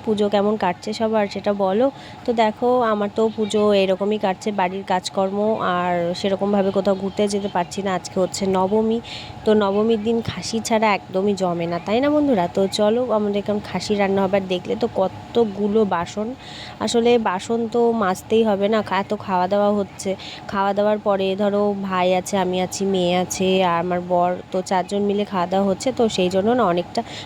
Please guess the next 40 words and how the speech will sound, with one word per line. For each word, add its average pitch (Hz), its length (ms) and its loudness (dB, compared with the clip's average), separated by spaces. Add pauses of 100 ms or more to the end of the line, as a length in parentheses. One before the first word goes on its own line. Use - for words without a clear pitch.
(100)
বাসন 220 280 -2
হয়ে 185 220 0
যাচ্ছে। 170 340 -2
আর 180 240 2
রাত্রিবেলার 226 640 0
বাসন 220 340 -2
আর, 220 180 2
আহ, 190 600 -2
মানে 190 220 0
একবারে 202 680 0
রেখে 196 400 2
দিয়েছিলাম, 202 460 2
রান্না 180 240 0
বান্না 190 260 0
করেছি, 180 360 2
সেগুলো 185 380 0
তো 185 120 0
মাজতেই 190 480 0
হবে, 196 220 2
তাই 240 140 0
না? 226 120 2
সকালেও 202 460 0
টুকটাক 220 420 -2
খাওয়া 185 280 0
দাওয়া 208 220 4
হলো, 208 280 0 (400)
তো 202 240 4
তারপর 202 260 0
বাসন 196 320 -4
টাসন 202 280 -4
মেজে 196 380 -2
রান্না 180 300 0
বান্না 196 320 0 (100)
করে 208 240 2
বর 185 420 2 (100)
আর 185 260 -2
ভাই 180 280 -6
চলে 185 260 -4
গেছে, 185 340 -2
উম, 185 600 -6